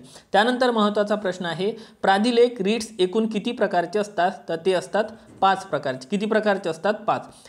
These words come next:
त्यानंतर सर्वोच्च न्यायालय कोणत्या कलमानुसार प्राधिलेख काढतात? तर बघा, सर्वोच्च न्यायालय कलम बत्तीसनुसार प्राधिलेख काढतात, रीट्स काढतात. आणि उच्च न्यायालय कोणत्या कलमानुसार प्राधिलेख काढतात?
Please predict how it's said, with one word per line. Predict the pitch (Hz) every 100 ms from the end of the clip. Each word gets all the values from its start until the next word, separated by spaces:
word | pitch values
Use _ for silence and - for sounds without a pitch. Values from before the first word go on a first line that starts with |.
| -
त्यानंतर | 208 240 233 240
सर्वोच्च | 233 196 214 226 240
न्यायालय | 220 170 156 208 - - -
कोणत्या | 202 202 247
कलमानुसार | 240 202 208 208 208 202
प्राधिलेख | 196 180 185
काढतात? | 190 208 180 165 180 202 -
तर | 180
बघा, | 185 185
सर्वोच्च | 196 202 202 220 226
न्यायालय | 208 175 160 196 - -
कलम | 190 196 214
बत्तीसनुसार | 180 175 254 254 208 196 196
प्राधिलेख | 214 175 165 175 185
काढतात, | 220 175 185 208 202
रीट्स | 190 190
काढतात. | - 160 147 127 127 - -
आणि | 151 190
उच्च | 196 196
न्यायालय | 240 240 240
कोणत्या | 233 202 202
कलमानुसार | 208 190 190 190 190 196
प्राधिलेख | 196 175 170 180
काढतात? | 180 196 190 170